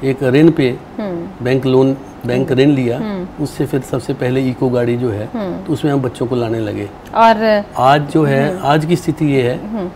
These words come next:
Speaker 1: कि आज हमारे पास एटी थ्री बच्चे हैं
Speaker 2: एटी थ्री बच्चे
Speaker 1: और
Speaker 2: हैं।
Speaker 1: छब्बीस सताईस गाँव से आते हैं वो,
Speaker 2: जी।
Speaker 1: और तीन वाहन जो हैं,
Speaker 2: जी।
Speaker 1: हमारे उनको लेने जाते हैं, छोड़ने जाते
Speaker 2: जी।
Speaker 1: हैं।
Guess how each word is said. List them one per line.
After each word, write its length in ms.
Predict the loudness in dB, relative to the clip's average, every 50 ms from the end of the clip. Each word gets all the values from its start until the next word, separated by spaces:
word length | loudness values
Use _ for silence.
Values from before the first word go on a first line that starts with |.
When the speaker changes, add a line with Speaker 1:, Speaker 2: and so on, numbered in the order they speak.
| -14 -8 -2
Speaker 1:
कि 80 | 0
आज 160 | 2 2 4 4
हमारे 300 | 2 2 2 2 0 0
पास 340 | 0 -2 -2 -2 -4 -4 -2 -2
एटी 280 | -2 0 0 0 -2 -2
थ्री 240 | 0 0 0 0
बच्चे 340 | 0 0 -4 -4 -4 -4 -2
हैं 200 | -2 -2 -4 -4
Speaker 2:
एटी 240 | -4 -4 -4 -6 -10
थ्री 220 | -14 -10 -10 -10
बच्चे 140 | -8 -6 -4
Speaker 1:
और 140 | -2 -2 -2
Speaker 2:
हैं। 100 | -4 -6
Speaker 1:
छब्बीस 440 | -8 -6 -6 0 2 4 2 4 2
सताईस 240 | 0 0 0 0 0
गाँव 260 | 0 2 2 2 2
से 140 | 2 0 0
आते 240 | 0 0 -2 -4
हैं 60 | -2 -2
वो, 180 | -2 -2 -2
Speaker 2:
जी। 380 | -4 -8 -8 -8 -8 -8 -8 -8 -10 -6 -6
Speaker 1:
और 100 | -6 -6
तीन 380 | -6 -2 0 2 2 4 4
वाहन 360 | 4 2 2 2 2 4 4
जो 140 | 4 4 2
हैं, 260 | 0 0 -2 -6 -6 -8 -10 -12
Speaker 2:
जी। 220 | -8 -8 -8 -8 -6 -4
Speaker 1:
हमारे 260 | 0 2 2 4 4
उनको 240 | 4 2 2 0 -2
लेने 260 | -2 0 0 0 0
जाते 300 | 0 0 -2 -2 -4 -6
हैं, 80 | -6 -6
छोड़ने 360 | -4 -4 -2 0 0 0 0
जाते 300 | 0 -2 -2 -4 -4 -4
Speaker 2:
जी। 60 | -4
Speaker 1:
हैं। 200 | -2 -4 -4 -6